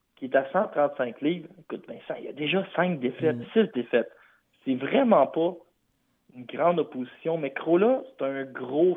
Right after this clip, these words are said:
Speaker 1: cent trente-cinq livres. Il est grand. Il pourrait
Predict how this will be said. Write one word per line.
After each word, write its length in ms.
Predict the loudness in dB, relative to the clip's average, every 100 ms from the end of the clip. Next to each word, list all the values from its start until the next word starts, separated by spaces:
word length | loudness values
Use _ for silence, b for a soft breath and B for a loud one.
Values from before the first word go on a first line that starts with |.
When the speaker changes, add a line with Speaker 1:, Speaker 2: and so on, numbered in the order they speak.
| 0
Speaker 1:
cent 120 | -4
trente-cinq 540 | -4 -4 -4 -4 -6 -4
livres. 280 | -6 -6 -8
Il 160 | -4 -2
est 460 | -2 -2 -6 -8
grand. 240 | -2 -2 -2 b b b b b _ _
Il 120 | -16 -16 _ _ _ _ _ _ -6
pourrait 800 | 0 0 2 4 4 2 -4